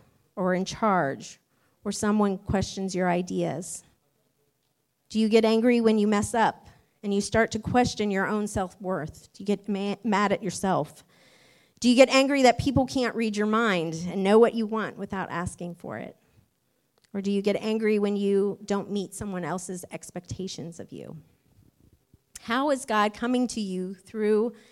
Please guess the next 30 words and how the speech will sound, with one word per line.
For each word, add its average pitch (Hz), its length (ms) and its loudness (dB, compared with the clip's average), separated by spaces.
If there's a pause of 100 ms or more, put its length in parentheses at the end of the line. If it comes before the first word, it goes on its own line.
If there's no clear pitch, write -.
(160)
your 208 220 2
emotion 175 440 0
of 170 80 -4
anger? 151 560 -8 (680)
Because 247 340 0
not 277 220 0
all 294 200 4
anger 214 360 -2
is 202 260 -6
righteous 185 560 -4
anger. 160 420 -10 (500)
Some 226 420 -2 (100)
is 202 420 -4
out 190 160 -6
of 190 140 -6
our 170 160 0
own 185 240 -6
brokenness, 180 800 -6
and 202 140 -10
we 202 100 -6
really 277 300 -2
need 254 180 -2
to 233 100 -6
do 214 140 -4
that 190 220 0
hard 208 340 -6
work 190 240 -10
of 190 140 -12
asking 202 420 -6
ourselves, 175 480 -6